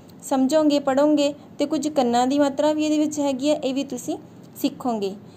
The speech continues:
ਕਿਰਨ, ਕਿਤਾਬ, ਪਕੜ, ਸਾਫ਼, ਸਾਫ਼ ਲਿਖ, ਕਵਿਤਾ ਯਾਦ ਕਰ, ਵਿਆਹ ਵਿੱਚ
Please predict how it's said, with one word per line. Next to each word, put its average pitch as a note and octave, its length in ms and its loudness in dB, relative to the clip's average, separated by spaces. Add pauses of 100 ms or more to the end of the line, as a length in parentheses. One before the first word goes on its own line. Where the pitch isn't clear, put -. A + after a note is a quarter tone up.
(220)
ਕਿਰਨ, C#4+ 360 4 (500)
ਕਿਤਾਬ, A#3 520 0 (440)
ਪਕੜ, C#4 320 0 (1040)
ਸਾਫ਼, D4+ 540 0 (260)
ਸਾਫ਼ B3 600 0 (260)
ਲਿਖ, D4 360 -2 (840)
ਕਵਿਤਾ C4+ 580 -2 (420)
ਯਾਦ B3 500 0 (360)
ਕਰ, C#4+ 280 2 (800)
ਵਿਆਹ C4+ 400 2 (480)
ਵਿੱਚ C4 460 -4